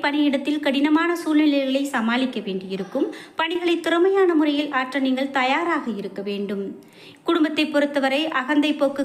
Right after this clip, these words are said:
காரணமாக உறவில் இணக்கமின்மை காணப்படலாம். எனவே இத்தகைய உணர்வை தவிர்ப்பது மிகவும் நல்லது. நிதி நிலைமையை பொறுத்தவரை நிதி வளர்ச்சி சிறப்பானதாக இருக்காது. பண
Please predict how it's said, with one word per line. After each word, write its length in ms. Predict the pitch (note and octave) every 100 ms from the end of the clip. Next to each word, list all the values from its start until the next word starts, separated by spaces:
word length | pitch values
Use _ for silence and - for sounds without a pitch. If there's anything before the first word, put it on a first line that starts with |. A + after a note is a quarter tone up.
| C#4
காரணமாக 580 | C4 C4+ C4+ C4+ C4+ C4+ B3+
உறவில் 360 | C#4 C#4 C#4+ C#4
இணக்கமின்மை 540 | D#4 D#4+ D#4 C4 A3 -
காணப்படலாம். 640 | F#3 F3+ F3+ F#3+ F#3+ C#4 F#4+ - - C#4+
எனவே 220 | D4+ E4 E4+ D4+
இத்தகைய 340 | D#4+ D4+ D#4 D4
உணர்வை 320 | D4+ F4+ F4+ E4 D4+
தவிர்ப்பது 420 | D4 D#4 D4+ C4 C#4
மிகவும் 360 | C#4+ D#4 B3 F#3+
நல்லது. 360 | F#3 F#3+ G3+ G3 - - - - C#4
நிதி 160 | C4+ C#4+
நிலைமையை 420 | C#4 C4+ C4+ C4+ C4
பொறுத்தவரை 480 | C4+ C4+ C4+ B3+ C4 C4
நிதி 180 | B3+ C4
வளர்ச்சி 320 | C4 B3+ C#4+ C#4 D4+
சிறப்பானதாக 720 | D#4+ D#4+ F#4+ G4 B3+ G3+ G3+ G3
இருக்காது. 440 | F#3 F3+ F#3 F#3+ F4 - - -
பண 120 | F4+